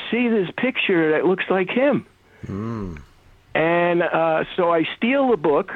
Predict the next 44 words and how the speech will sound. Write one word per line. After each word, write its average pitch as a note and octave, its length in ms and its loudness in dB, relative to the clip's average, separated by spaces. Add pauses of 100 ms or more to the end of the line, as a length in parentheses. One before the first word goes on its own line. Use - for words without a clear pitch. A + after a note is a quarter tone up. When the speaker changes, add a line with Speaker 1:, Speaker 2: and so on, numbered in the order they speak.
(520)
Speaker 1:
and D#3 180 2
I D#3 140 2
go F#3 380 2
to D#3 200 -4
Greenwich F3+ 420 0
Village F3 440 2
that D3+ 260 2
weekend, D#3+ 480 2
and C#3+ 140 2
I'm B2+ 200 2
looking G#3 240 2
at G#3 120 0
the F#3 80 2
book, E3 320 0
and A#2+ 120 2
I'm A#2 160 2
looking G3 320 2
at F#3 140 2
him, D#3+ 220 2
and A#2+ 100 2
I'm A2+ 160 2
looking G3+ 260 2
at F#3 120 0
the D3+ 80 0
book. C#3+ 360 0 (680)
So D#3+ 200 4
then G3 280 4
I F3+ 100 2 (140)
said, D#3+ 180 2
"That's E3 220 -2
gotta E3+ 280 0
be D#3 160 2
him." E3+ 320 2
So C#3 160 2
I C#3 100 2 (100)
started E3+ 460 2 (240)
learning D#3+ 440 2
more D#3+ 240 2
about A#2 360 4
him, G#2+ 220 2
researching B2+ 760 2
about G#2 320 2
this G#2+ 240 2
guy. G2 400 0